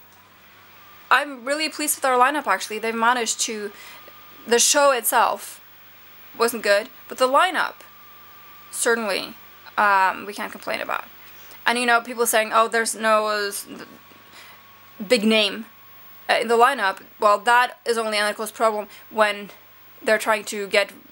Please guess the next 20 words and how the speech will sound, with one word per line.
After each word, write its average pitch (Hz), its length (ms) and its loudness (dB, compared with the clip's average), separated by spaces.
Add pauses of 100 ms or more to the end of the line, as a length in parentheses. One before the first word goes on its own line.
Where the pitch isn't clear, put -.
viewers 202 300 -2
in 208 120 -4
Norway, 262 400 2 (240)
but 208 300 0
nobody 220 380 0
knows 208 240 0
who 214 240 -6
anyone 208 320 0
is 196 180 -2
in 208 60 -6
Norway 202 260 2
anyway 208 480 0 (220)
when 220 160 -6
you 208 80 -8
get 196 400 -2 (240)
to 233 100 -10
Copenhagen. 190 640 -4
Nobody's 202 320 0
gonna 196 160 -2
know 196 360 0